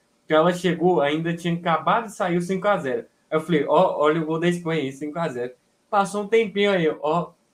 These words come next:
seis a zero. Ó, mais um. Aí ela, "Uai, mas aí tá fácil." Eu falei, "É, literalmente tá um atrás do outro." Porque foi um atrás do outro, foi assim, né? A Espanha, se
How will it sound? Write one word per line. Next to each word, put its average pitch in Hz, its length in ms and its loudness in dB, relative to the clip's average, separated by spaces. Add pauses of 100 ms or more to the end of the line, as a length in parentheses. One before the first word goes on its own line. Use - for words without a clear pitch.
(120)
seis 156 300 0
a 165 100 -2
zero. 123 240 -12 (240)
Ó, 220 220 4
mais 202 320 4
um. 175 180 2 (300)
Aí 233 120 4
ela, 202 140 4
"Uai, 170 220 6
mas 165 240 -2
aí 160 180 -2 (140)
tá 180 240 -4
fácil." 165 380 -2
Eu 165 40 -10
falei, 160 260 -4
"É, 110 60 -6
literalmente 135 680 -10
tá 165 240 0
um 160 220 -6
atrás 185 340 -6
do 196 100 -6
outro." 156 240 -6 (400)
Porque 165 260 -4
foi 185 260 2
um 190 200 -2
atrás 175 300 -2
do 151 100 -6
outro, 147 160 -6
foi 156 420 -4 (180)
assim, 139 340 -8
né? 139 220 -4
A 143 140 0
Espanha, 147 560 -2
se 139 580 -6